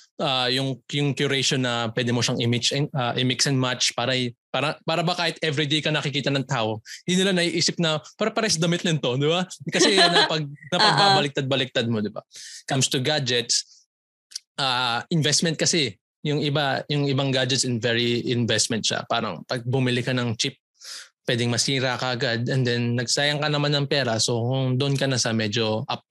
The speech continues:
Speaker 1: up par, di ba? And doon mo, doon mo hanapin yung ano ba yung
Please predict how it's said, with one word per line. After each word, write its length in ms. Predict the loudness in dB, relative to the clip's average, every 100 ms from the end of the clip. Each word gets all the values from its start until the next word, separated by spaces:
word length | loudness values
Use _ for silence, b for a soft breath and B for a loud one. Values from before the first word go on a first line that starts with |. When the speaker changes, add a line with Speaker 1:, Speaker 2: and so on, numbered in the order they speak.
| -8
Speaker 1:
up 160 | -8 -2
par, 240 | 0 0
di 160 | 0 0
ba? 160 | -2 -4 -10 B B B B B B
And 480 | -2 0 2 0 -2 -8 _ _ _
doon 240 | -2 0 2
mo, 320 | 2 0 -2 -2
doon 160 | 0 2
mo 80 | 2
hanapin 560 | 2 0 -2 0 0
yung 80 | 0 0
ano 80 | 0
ba 160 | 2
yung 80 | 2